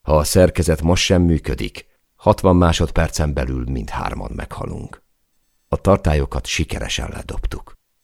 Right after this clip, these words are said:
A ballon pedig hirtelen megtorpant. Mint amikor egy lift a tizedikről leérve nagy sebességgel hirtelen megáll a földszinten. A nyomás az üléshez préselt bennünket, a fejem is nagyot zökkent.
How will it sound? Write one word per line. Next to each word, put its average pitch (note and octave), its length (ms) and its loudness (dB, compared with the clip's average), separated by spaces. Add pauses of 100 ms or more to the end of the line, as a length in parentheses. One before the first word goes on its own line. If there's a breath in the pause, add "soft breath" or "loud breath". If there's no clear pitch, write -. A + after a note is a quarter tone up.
(220)
A - 140 -2
ballon G2+ 480 6
pedig - 500 -2 (420)
hirtelen D#2 500 -2
megtorpant. - 960 -6 (920)
Mint C#3+ 260 4
amikor A2 260 4
egy A2 160 4
lift E3 300 0
a A2+ 40 -2
tizedikről D#2+ 640 -2
leérve E2 420 2
nagy F2+ 200 6
sebességgel D2 800 0
hirtelen E2 540 2
megáll E2 540 0
a B2+ 80 -6
földszinten. - 880 -10 (840)
A - 100 2
nyomás G#2 420 6
az F#2+ 240 0
üléshez D2 500 -2
préselt A#1+ 540 -6
bennünket, - 560 -6
a D2 40 -6
fejem F2+ 340 4
is C#2+ 120 -2
nagyot B1 340 -6
zökkent. - 640 -10